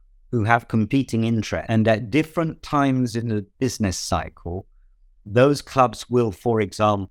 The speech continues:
want to stop one of their competitors spending more money than they've got so that they can't compete with them as effectively as they could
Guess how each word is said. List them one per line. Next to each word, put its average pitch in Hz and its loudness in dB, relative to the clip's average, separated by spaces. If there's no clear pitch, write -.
want 120 2
to 117 -2
stop - -2
one 113 2
of 101 0
their 107 4
competitors 98 -4
spending 107 0
more 113 -2
money 107 4
than 104 -2
they've 139 2
got - -10
so 123 2
that 120 2
they 120 2
can't 113 0
compete 101 0
with 101 -4
them 82 -8
as 117 4
effectively 95 -2
as 92 -2
they 92 0
could - -6